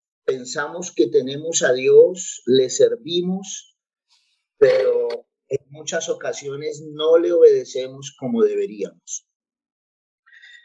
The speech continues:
Eh, siempre me dediqué a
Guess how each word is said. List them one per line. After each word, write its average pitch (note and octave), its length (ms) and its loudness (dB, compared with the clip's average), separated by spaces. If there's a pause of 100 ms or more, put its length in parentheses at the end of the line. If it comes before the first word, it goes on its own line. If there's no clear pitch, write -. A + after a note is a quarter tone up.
(100)
Eh, A#3 520 2
siempre D3 600 -8
me D3 100 -16
dediqué A#2+ 680 -6
a C3+ 180 -2